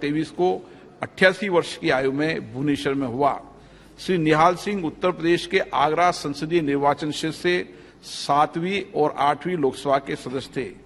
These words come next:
वे सरकारी उपकरणों संबंधी समिति और सभा की बैठकों से संबंध, सदस्यों की अनुपस्थिति संबंधी समिति के सदस्य रहे। श्री निहाल सिंह का निधन बीस जून दो हज़ार तेईस को तिरासी वर्ष की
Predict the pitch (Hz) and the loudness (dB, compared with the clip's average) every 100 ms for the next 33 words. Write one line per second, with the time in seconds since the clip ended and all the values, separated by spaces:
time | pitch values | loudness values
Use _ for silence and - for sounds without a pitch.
0 | - - - - 147 - 151 147 156 165 | -20 -20 -20 -4 -4 0 -2 0 2 4
1 | 180 151 120 - 151 156 151 143 143 143 | 4 -2 -8 -4 0 0 -2 -2 0 0
2 | 139 131 139 160 185 - - - - - | -2 -4 -4 -4 -6 -6 -14 -20 -18 -16
3 | - 165 175 - 143 151 156 170 131 139 | 4 4 4 -2 2 2 2 -2 2 2
4 | 139 - 160 156 165 160 - 139 143 139 | 2 -2 -4 -2 -4 -4 -4 -4 -4 -4
5 | - - 127 135 151 160 151 175 180 - | -10 -8 -4 -2 -2 -2 -4 -4 -6 -2
6 | 143 143 147 - 170 143 139 156 - 135 | -4 -2 -8 -4 -6 -4 -2 -2 -2 -6
7 | 127 127 160 143 127 131 135 143 107 - | -6 -6 -8 -8 -6 -6 -2 -2 -2 -12
8 | - - - - 160 151 156 175 - 180 | -20 -20 -8 0 2 4 6 4 2 -4
9 | 156 160 143 151 175 95 - - - - | 0 0 0 -2 -4 -6 -14 -20 -20 -14
10 | 123 196 202 156 147 175 156 156 160 156 | -4 0 0 0 -2 0 0 2 4 4
11 | 147 - 147 156 143 175 185 - - - | 2 0 -2 -2 0 0 0 -2 -12 -20
12 | - 143 165 160 175 151 147 - 160 | -4 0 0 0 0 0 -2 -6 -6